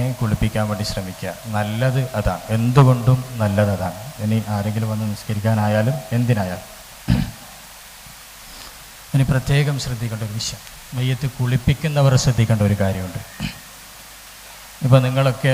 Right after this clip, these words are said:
ഒരു മരിച്ച വീട്ടിൽ ഇങ്ങനെ ഇരിക്കുകയാണെന്ന് വിചാരിക്കുക. ഞാൻ നിങ്ങളുടെ നാട്ടുകാരനാണ്, അതാണ്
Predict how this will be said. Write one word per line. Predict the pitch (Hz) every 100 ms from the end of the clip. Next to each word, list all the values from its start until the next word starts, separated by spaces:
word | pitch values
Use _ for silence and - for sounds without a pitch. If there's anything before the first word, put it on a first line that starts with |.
| 120
ഒരു | 127
മരിച്ച | 123 117 117 127
വീട്ടിൽ | 127 117 113 120 113 107
ഇങ്ങനെ | 120 113
ഇരിക്കുകയാണെന്ന് | 110 107 - 110 110
വിചാരിക്കുക. | 104 101 98 - - - - - - - - -
ഞാൻ | 113
നിങ്ങളുടെ | 110 113 110
നാട്ടുകാരനാണ്, | 104 104 107 95 90 - - - - - 113
അതാണ് | 104 104